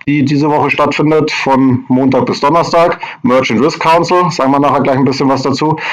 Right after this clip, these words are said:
Ähm, mit mir dabei sind Miriam und Franz. Stellt euch einfach mal kurz vor, Miriam, für dich ja nicht das erste Mal.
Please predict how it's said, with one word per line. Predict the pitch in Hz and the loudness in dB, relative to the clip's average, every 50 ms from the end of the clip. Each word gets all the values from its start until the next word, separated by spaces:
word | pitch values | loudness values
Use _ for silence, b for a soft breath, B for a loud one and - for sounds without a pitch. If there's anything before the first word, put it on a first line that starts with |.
| B B B B B B | B B B B B B
Ähm, | 156 160 170 175 185 190 180 175 151 - - _ - | 2 4 4 4 4 4 2 2 0 -2 -4 _ -4
mit | - 156 214 - - | -2 0 0 2 2
mir | 226 214 | 2 2
dabei | 208 208 185 175 185 185 185 196 196 | 4 2 2 2 2 4 4 4 2
sind | 180 165 165 165 160 156 131 - - - 147 | 2 2 2 2 2 2 0 -2 -4 -4 0
Miriam | 151 165 175 165 175 165 147 139 | 2 2 2 4 4 2 2 2
und | 123 104 - | 0 -2 0
Franz. | 143 143 151 208 233 233 - - - - b b b b b b b _ _ - - | 0 2 2 2 2 0 0 -4 -10 -14 b b b b b b b _ _ -16 -6
Stellt | - 143 135 147 | -4 -2 0 0
euch | 139 139 | 0 0
einfach | 143 139 135 139 | 0 0 0 0
mal | 151 151 | 0 0
kurz | 147 170 170 165 | 0 -2 -2 -2
vor, | - 214 202 156 117 - 104 | 0 0 0 2 0 0 0
Miriam, | 113 123 120 113 113 110 104 92 101 | 0 0 0 0 0 0 0 -2 -4
für | - - 120 | -6 -6 -4
dich | - 143 131 | -2 -2 0
ja | 147 139 135 | 0 2 2
nicht | 131 127 127 - | 2 0 0 -2
das | 135 | -2
erste | 139 147 135 - - 135 | 0 0 0 0 0 0
Mal. | 107 104 98 92 | 0 0 0 -2